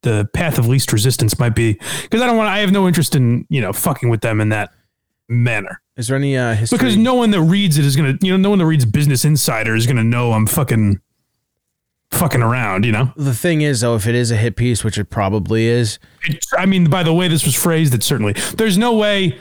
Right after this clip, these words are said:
Speaker 1: she doesn't know who I am.
Speaker 2: No.
Speaker 1: She heard my name on the Dave Portnoy show and fucking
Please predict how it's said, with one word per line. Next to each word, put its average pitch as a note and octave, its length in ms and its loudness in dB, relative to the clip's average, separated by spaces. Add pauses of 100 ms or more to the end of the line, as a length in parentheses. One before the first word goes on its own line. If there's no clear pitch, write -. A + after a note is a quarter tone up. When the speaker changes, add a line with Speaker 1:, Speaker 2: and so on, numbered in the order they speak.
(120)
Speaker 1:
she - 160 -4
doesn't F#3 160 2
know D3 120 0
who B2+ 120 2
I G2 120 -4
am. A2+ 360 -2 (380)
Speaker 2:
No. G#2 320 -4 (200)
Speaker 1:
She - 220 -2
heard G3 320 2
my G3 180 0
name F#3 340 0
on E3+ 100 2
the D3+ 60 2
Dave D3+ 240 0
Portnoy F#3 420 0
show C#3+ 320 -2
and E3+ 120 0
fucking C#3 440 -2